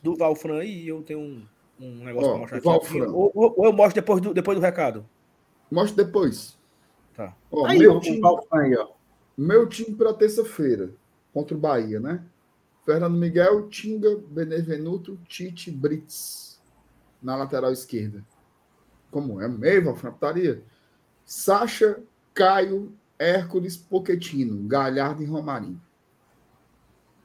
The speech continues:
Speaker 2: Aí, o time do Valfran. E aí, Saulo, o que é que você quer colocar aí na tela?
Speaker 1: Não, vamos pro recado primeiro, né?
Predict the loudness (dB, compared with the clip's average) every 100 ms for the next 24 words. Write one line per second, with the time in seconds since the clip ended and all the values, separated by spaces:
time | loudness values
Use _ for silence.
0 | _ _ _ _ _ _ _ -16 -14 -14
1 | -14 -14 -10 -10 -12 -16 _ _ _ _
2 | _ _ -10 2 4 4 -2 -4 -2 -2
3 | -4 -18 _ _ _ _ _ _ _ _
4 | _ _ -2 0 0 -4 -6 -8 -8 -8
5 | -8 -8 -8 -10 -12 -12 -14 -16 -16 _
6 | _ _ _ _ _ _ _ -4 -2 -2
7 | -6 -8 -6 4 4 6 2 2 0 -2
8 | -2